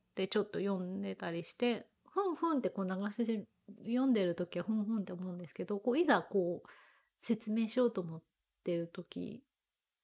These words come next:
に理解できてないなって思うことがあって、すごい自分のラーニングとしてもすごい良くなってます。難しいです。でも録音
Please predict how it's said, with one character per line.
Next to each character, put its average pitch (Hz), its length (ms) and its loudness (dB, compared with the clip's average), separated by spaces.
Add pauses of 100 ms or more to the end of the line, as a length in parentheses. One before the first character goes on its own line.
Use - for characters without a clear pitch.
に 214 320 0
理 233 120 0
解 170 180 0
で 190 100 0
き - 80 -6
て 185 140 -2
な 185 120 -2
い 175 80 -4
な 196 100 0
っ 202 140 -10
て - 80 -10
思 175 220 -6
う 160 40 -8
こ 160 140 -12
と 160 140 -8
が 165 140 -14
あ - 20 -12
っ 156 60 -16 (200)
て、 165 240 -6 (120)
す - 120 -10
ご 220 140 0
い 185 60 0
自 185 200 -12
分 214 280 -4
の 220 420 -2 (640)
ラ 208 200 2
ー - 40 0
ニ 208 180 2
ン 190 80 -2
グ 202 120 0
と 196 120 -2
し - 100 -8
て 202 120 -4
も 170 120 -8
す - 140 -12
ご 175 120 -2
い 170 200 -8 (800)
良 202 100 -4
く 190 140 -4
な 165 100 -8
っ 160 80 -14
て - 120 -12
ま 165 240 -14
す。 - 160 -20 (1120)
難 202 340 -6
し - 100 -6
い 220 60 0
で 214 120 -4
す。 - 100 -16
で 240 80 0
も 208 100 0
録 202 200 0
音 247 160 4